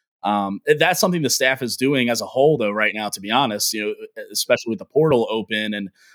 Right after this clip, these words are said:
you know, after having conversations with, with players individually about, you know, where the coaching staff sees them in their futures, like, that's something that is happening ongoing throughout the Lasch building, uh, right now. But the next few weeks are gonna be important for Andy to come in,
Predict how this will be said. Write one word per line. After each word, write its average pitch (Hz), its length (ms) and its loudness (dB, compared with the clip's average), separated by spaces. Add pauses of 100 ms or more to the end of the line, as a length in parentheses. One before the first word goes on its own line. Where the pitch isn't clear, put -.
(140)
you 117 80 2
know, 113 60 6
after 120 280 0
having 120 340 0
conversations 110 920 -4
with, 107 260 -6
with 104 160 -14
players 117 400 2
individually 113 720 0
about, 101 360 0 (340)
you 110 100 0
know, 107 60 4
where 113 420 2
the 107 80 -8
coaching 113 280 -6
staff 104 220 0
sees 110 360 -2
them 110 260 -2
in 104 80 -4
their 98 180 -8
futures, 127 480 0
like, 101 140 -6
that's 117 240 0
something 120 220 -2
that 110 160 -2
is 104 100 -6
happening 104 540 -6 (400)
ongoing 110 400 2
throughout 104 380 2
the 113 80 -4
Lasch 104 300 -4
building, 98 440 -8 (400)
uh, 101 240 2
right 104 240 2
now. 104 260 -2
But 98 340 -4 (580)
the 123 100 2
next 127 180 0
few 120 160 0
weeks 113 200 0
are 110 40 -8
gonna 107 140 -4
be 101 100 -6
important 101 400 -6
for 101 100 -10
Andy 104 220 -2
to 98 80 -12
come 104 260 -2
in, 101 340 -6